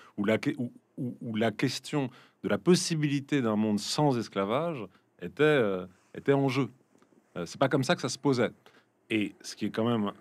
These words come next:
euh, exceptionnel, effectivement, c'est, c'est, c'est que dans toute la littérature philosophique, euh, dont on dispose, euh, antique,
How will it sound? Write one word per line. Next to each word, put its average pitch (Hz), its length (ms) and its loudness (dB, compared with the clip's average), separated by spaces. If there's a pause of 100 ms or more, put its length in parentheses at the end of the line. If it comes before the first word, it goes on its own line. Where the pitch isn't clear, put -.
(160)
euh, 90 320 -8 (680)
exceptionnel, 120 580 -2
effectivement, 135 500 -4
c'est, - 260 -6
c'est, 98 220 -10 (180)
c'est - 200 -12
que 98 240 -6
dans 95 280 -8 (120)
toute 160 240 -10
la 107 100 0
littérature 120 640 -2
philosophique, 104 760 -6 (640)
euh, 82 460 -12 (440)
dont 90 180 -12
on 92 100 -6
dispose, 131 580 0
euh, 87 220 -2 (120)
antique, 143 500 -6